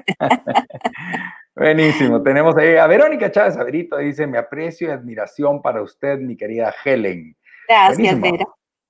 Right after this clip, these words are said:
Speaker 1: Perla Cano, "Qué belleza". Muchísimas gracias a todos los que se están comunicando.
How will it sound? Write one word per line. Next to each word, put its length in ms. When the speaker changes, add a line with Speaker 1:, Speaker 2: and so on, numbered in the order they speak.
Speaker 1:
Perla 300
Cano, 260
"Qué 140
belleza". 720
Muchísimas 500
gracias 400
a 100
todos 140
los 80
que 80
se 60
están 180
comunicando. 800